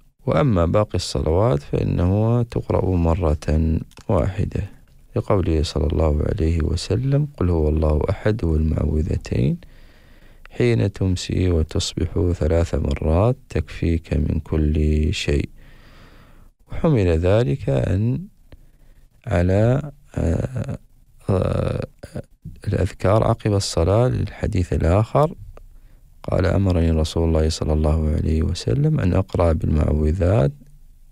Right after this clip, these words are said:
في دبر كل صلاة"، في دبر كل صلاة. إذن، آه، هذا ما يقال في قراءتها،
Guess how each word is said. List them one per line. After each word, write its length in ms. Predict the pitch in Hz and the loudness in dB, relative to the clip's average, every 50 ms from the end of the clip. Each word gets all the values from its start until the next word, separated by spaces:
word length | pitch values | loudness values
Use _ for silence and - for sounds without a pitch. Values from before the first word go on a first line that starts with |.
| - | -20
في 280 | - - - 80 80 76 | -12 -6 -4 -2 0 0
دبر 600 | 73 - - 95 101 104 92 95 104 110 120 - | 0 -2 -2 -2 0 0 0 0 2 2 0 0
كل 560 | 117 - - 82 85 90 95 104 110 113 110 | -2 -4 -2 0 0 2 2 2 2 0 0
صلاة"، 720 | - - - 73 71 69 71 71 71 73 73 73 76 82 - - - - _ - | 0 0 0 0 2 2 2 2 2 2 2 2 0 -2 -4 -8 -20 -20 _ -12
في 200 | - - - - | -6 -4 -4 -2
دبر 440 | - - 90 90 87 - - - - | -2 -2 -2 -2 -2 -2 -4 -6 -6
كل 440 | - - 95 107 104 104 113 127 143 143 - - - - - - - - - _ - - - - - _ _ _ _ _ _ _ _ _ _ _ _ | -6 -4 -2 0 0 0 0 0 0 -2 -6 -14 -20 -20 -20 -20 -20 -20 -20 _ -20 -20 -20 -20 -20 _ _ _ _ _ _ _ _ _ _ _ _
صلاة. 460 | - - - 80 73 - - - - - - - _ - - - - - - - - - - - - - - - - - - - - - - - - - - _ _ _ - | -10 -6 -2 -2 0 0 -2 -4 -6 -12 -18 -20 _ -20 -20 -20 -20 -20 -20 -20 -20 -20 -20 -20 -20 -20 -20 -20 -20 -20 -20 -20 -20 -20 -20 -20 -20 -20 -20 _ _ _ -2
إذن، 300 | 160 143 123 147 175 196 - - _ _ _ _ _ _ - | 0 2 2 2 0 -2 -4 -10 _ _ _ _ _ _ -12
آه، 460 | - - - - - 120 113 - - - - - 196 - - - - - - - | -10 -10 -8 -6 -6 -6 -6 -8 -10 -12 -16 -18 -18 -18 -20 -20 -20 -20 -16 -6
هذا 480 | - 101 139 143 135 104 92 101 117 127 | -2 2 2 4 4 4 4 2 2 2
ما 460 | 120 98 85 85 90 98 107 110 - - - - - | 2 2 2 2 4 4 2 2 0 -2 -6 -6 -6
يقال 440 | 87 - - 85 90 92 90 85 | -4 0 2 2 2 2 0 -2
في 560 | 85 - - 82 85 90 92 98 104 107 110 - - - - - - - - - - | -4 -2 -2 0 0 2 2 2 0 0 -2 -4 -8 -14 -20 -20 -20 -20 -14 -6 -2
قراءتها، 840 | 85 82 80 76 73 80 - - - 90 95 90 - - - - | 0 2 2 2 0 -2 -2 -4 -4 -4 -2 -2 -2 -2 -4 -6